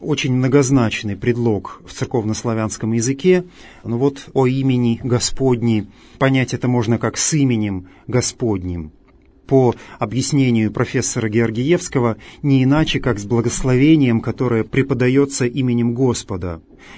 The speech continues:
И вот это напутствие, это благословение дается священникам в особой молитве, так называемой заамвонной молитве. Священник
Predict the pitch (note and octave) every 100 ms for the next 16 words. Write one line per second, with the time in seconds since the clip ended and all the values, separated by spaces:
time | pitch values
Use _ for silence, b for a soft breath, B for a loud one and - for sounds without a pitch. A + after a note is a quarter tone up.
0 | B - D#3 E3 - B2 C3 C#3 C3 B2
1 | A#2+ F3+ F3 - C#3 B2+ A2 B B B
2 | - A2+ A2+ A#2 A#2 B2 C3+ C3 D#3+ D#3+
3 | A#2+ A2+ B2+ C3 B2 - - A#2+ - D3+
4 | C#3+ C3+ - A#2 G#2+ B B A#2 A#2+ -
5 | C#3 B2 A2 G2+ B B2+ B2 B2+ E3 E3
6 | A#2+ G#2+ C3 A#2+ B2 G#2 B2 B2+ B2 A#2
7 | G#2+ G#2 G#2+ B2+ C3 C3+ C#3 B2 G#2+ G2
8 | F#2 F2+ A#2 A#2 D3+ F3 C3+ B2+ A2 B
9 | - B2+ - - C3+ A#2+ G#2+ -